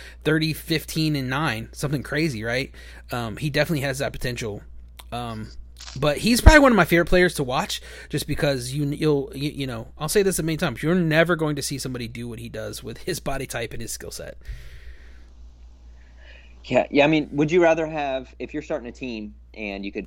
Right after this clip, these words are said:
Speaker 2: get one center, would, I mean, would you rather have Jokic or Embiid? Obviously, you have Embiid at four and Jokic at, uh, eight or seven or whatever we're at.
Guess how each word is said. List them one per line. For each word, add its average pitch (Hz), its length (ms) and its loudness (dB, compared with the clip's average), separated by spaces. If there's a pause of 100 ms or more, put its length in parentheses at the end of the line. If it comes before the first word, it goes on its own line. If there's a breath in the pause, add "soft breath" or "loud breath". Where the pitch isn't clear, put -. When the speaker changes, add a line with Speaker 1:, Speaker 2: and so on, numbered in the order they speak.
(100)
Speaker 2:
get - 180 -6
one 107 240 -4
center, 95 360 -8
would, 107 240 -8
I - 20 -8
mean, 110 140 -2
would 107 120 -2
you 107 60 4
rather 104 160 4
have 101 120 0
Jokic 101 420 2
or 87 40 -2
Embiid? 85 420 -2 (1160 soft breath)
Obviously, 139 360 4
you 120 80 2
have 117 80 0
Embiid 104 300 0
at 95 100 -4
four 104 360 -2
and 95 300 -8
Jokic 95 380 0
at, 87 100 -2
uh, 76 300 -2 (320)
eight 90 260 2
or 87 80 0
seven 87 320 0
or 82 80 -8
whatever 85 420 -4 (200)
we're 95 100 -2
at. 87 240 2